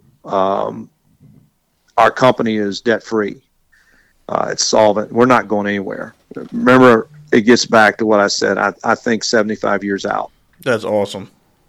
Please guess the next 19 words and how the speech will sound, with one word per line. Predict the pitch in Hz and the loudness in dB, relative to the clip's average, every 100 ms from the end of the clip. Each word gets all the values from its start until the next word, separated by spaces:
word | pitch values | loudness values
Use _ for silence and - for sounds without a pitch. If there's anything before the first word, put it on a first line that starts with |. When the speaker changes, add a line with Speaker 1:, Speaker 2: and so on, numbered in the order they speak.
| _ _ _ - | _ _ _ 0
Speaker 1:
And | 110 110 107 104 - _ | 2 2 2 -2 -8 _
one | 113 107 117 127 | -4 2 4 6
of, | 127 - | 4 2
if | 113 135 | -2 4
you're | 139 | 4
gonna | 151 143 | 6 4
go | 104 117 123 120 | 4 4 6 4
the | 110 | 2
long | 101 113 120 | 0 0 -2
game, | 110 110 | -2 -6
if | 101 - | -6 -10
you're | 120 | -4
gonna | 117 | -4
play | - 110 | -2 0
the | 104 | 0
long | 107 110 | 0 -2
game, | 101 104 101 | -2 -8 -10
you | 107 | -4
got, | 113 110 107 | 0 0 -2